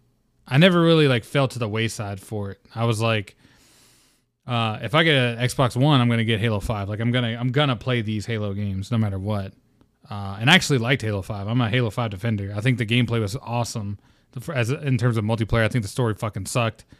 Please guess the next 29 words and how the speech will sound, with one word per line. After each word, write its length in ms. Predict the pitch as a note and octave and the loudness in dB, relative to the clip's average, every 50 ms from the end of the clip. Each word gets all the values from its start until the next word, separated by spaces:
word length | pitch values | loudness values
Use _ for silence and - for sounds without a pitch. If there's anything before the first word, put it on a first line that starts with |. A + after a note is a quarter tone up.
| _ _ - | _ _ -6
You 80 | C3 | -2
don't 60 | B2 A#2+ | 0 0
have 60 | G#2+ | 0
to 40 | A2 | 2
worry 120 | A2+ A#2 | 0 0
about 100 | G#2+ G#2+ | 0 -2
the 60 | F#2+ - | -4 -6
story. 440 | - - D3 C#3+ B2+ A2+ G#2+ G2+ _ _ _ _ _ _ _ _ - | -2 0 2 2 2 2 0 -4 _ _ _ _ _ _ _ _ -10
Um, 500 | C3+ A#2 A2 G#2+ G#2 G2+ G#2 G#2 G2+ F#2+ _ _ - | -6 -4 -4 -2 -2 -4 -4 -6 -6 -8 _ _ -2
but 140 | A#2 B2 | 2 2
I 60 | B2 A#2 | 2 4
think 180 | - D3+ B2 | 4 2 2
graphically 680 | G#2 A2+ A#2 B2+ B2+ A2+ C3 - C3+ C3+ C3 B2+ B2 B2+ | 2 2 2 2 2 0 0 0 2 2 2 2 2 0
and, 300 | A#2+ A#2+ A#2 A2+ G#2 - - | 0 0 0 0 -2 -4 -8
you 140 | - D3 B2 | -4 -2 -2
know, 100 | A2+ G#2+ | -2 -2
performing 460 | G2 - G#2 - C#3 C#3 C#3 C3 A2 | -4 -6 -4 0 0 2 4 4 2
wise, 160 | G2+ G#2 G#2+ G#2 | 2 0 -2 -2
it 40 | |
looked 180 | G#2+ A#2 G#2+ - | -2 -4 -4 -2
amazing 420 | G2+ A2 B2 B2 G#2 G2+ G2+ G#2 - _ _ _ _ _ _ _ _ _ _ - | 0 2 2 2 2 0 -4 -6 -8 _ _ _ _ _ _ _ _ _ _ -10
and 180 | A#2+ G#2 G2 | -8 -8 -4
played 200 | - C3+ C#3 B2+ | 0 0 2 2
amazing. 400 | A2+ G2 F#2+ G2 F#2+ F#2+ F#2+ G2 - _ _ _ _ _ _ _ _ _ _ _ _ _ _ _ _ _ - - - _ - | 2 0 -2 -6 -6 -8 -8 -10 -12 _ _ _ _ _ _ _ _ _ _ _ _ _ _ _ _ _ -20 -20 -20 _ -8
Um, 680 | - C3 A#2+ A#2+ A#2 A#2 A2+ A2 A2 A2 G#2+ G#2 G#2 G2+ _ _ _ _ _ _ _ _ _ _ _ _ _ _ _ - - - | -2 2 2 4 4 4 2 2 0 0 0 -2 -4 -6 _ _ _ _ _ _ _ _ _ _ _ _ _ _ _ -16 -6 0
and 140 | D3 D3+ | 2 4
then 120 | F3+ A3 A3+ | 4 6 6
you 120 | G#3+ F#3 | 6 6
have, 460 | E3 E3 D#3+ D#3+ D#3 D3+ B2+ A#2+ - | 6 4 4 4 2 0 -2 -4 -8